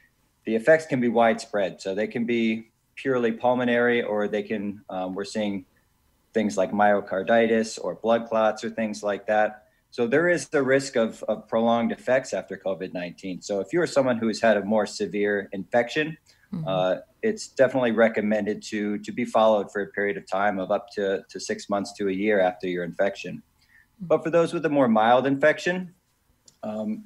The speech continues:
Speaker 1: I would say it's a, a little bit safer to start back into an exercise program. It's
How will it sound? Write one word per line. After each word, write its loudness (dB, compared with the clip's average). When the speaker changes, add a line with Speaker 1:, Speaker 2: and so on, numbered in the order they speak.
Speaker 1:
I 4
would 0
say 4
it's -2
a, 4
a 2
little 0
bit 0
safer -2
to -8
start 0
back 0
into -4
an -4
exercise -4
program. -4
It's -6